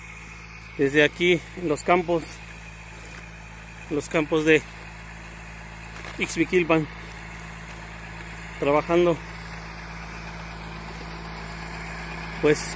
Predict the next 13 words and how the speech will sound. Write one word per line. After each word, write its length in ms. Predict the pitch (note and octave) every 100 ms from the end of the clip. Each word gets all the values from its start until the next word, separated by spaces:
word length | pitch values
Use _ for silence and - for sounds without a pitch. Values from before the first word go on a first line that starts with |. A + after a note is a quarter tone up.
| -
con 140 | D#3
mucho 400 | E3+ F3 - F3 - - - - - - - - - - - - - - - - - - - - - - - - -
orgullo, 400 | F3 D#3+ F3+ F3 C3+ - - - - - - - - - - - - - - - - - - - - - - - - - - - - - - - - - - - -
trabajando, 540 | D3+ D3 D#3+ D#3 C3+ - - - - - - - - - - - - - - - - -
fumigando 460 | D#3 D3+ E3 E3
estas 220 | D#3+ D3+
lechugas 540 | D3 C#3 E3+ D#3 - - - - - - - - - - - - - -
que 120 | D3
ya 80 | D#3+
están 340 | - D#3+ D#3+ C#3 - - - - - - - - - - - - - - - - - D#3+
unos 200 | D#3+ -
quince 300 | E3+ E3+ D#3+
días 400 | E3 - -